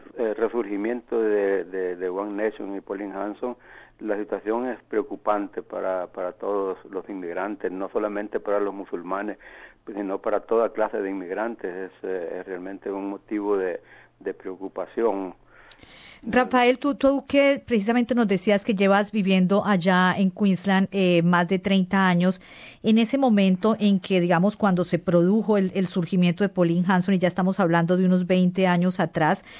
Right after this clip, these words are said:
Speaker 2: ¿de alguna manera las actitudes de la gente, digamos, del australiano nativo de Queensland cambió también hacia, hacia el resto de las comunidades inmigrantes, digamos, no solamente hacia los asiáticos, que en ese momento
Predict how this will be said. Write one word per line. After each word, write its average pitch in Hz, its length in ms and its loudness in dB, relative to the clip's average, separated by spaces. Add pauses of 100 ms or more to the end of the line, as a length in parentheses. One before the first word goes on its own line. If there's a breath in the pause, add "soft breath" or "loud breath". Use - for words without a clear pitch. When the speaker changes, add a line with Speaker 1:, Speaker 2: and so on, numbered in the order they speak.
(260 loud breath)
Speaker 2:
¿de 196 140 4
alguna 220 280 4
manera 226 320 4
las 302 220 2
actitudes 196 480 0
de 214 100 2
la 196 120 0
gente, 190 840 2
digamos, 175 280 2
del 175 140 4
australiano 180 640 4
nativo 190 640 2 (460 loud breath)
de 180 180 0
Queensland 190 480 2
cambió 190 560 2 (160)
también 208 400 2
hacia, 175 560 2
hacia 170 400 0
el 156 100 2
resto 190 380 0
de 220 80 2
las 196 140 0
comunidades 170 560 2
inmigrantes, 190 500 2
digamos, 196 260 2
no 190 140 4
solamente 208 580 2
hacia 202 200 2
los 170 140 0
asiáticos, 175 520 0
que - 60 -4
en 165 80 0
ese 170 140 0
momento 175 480 2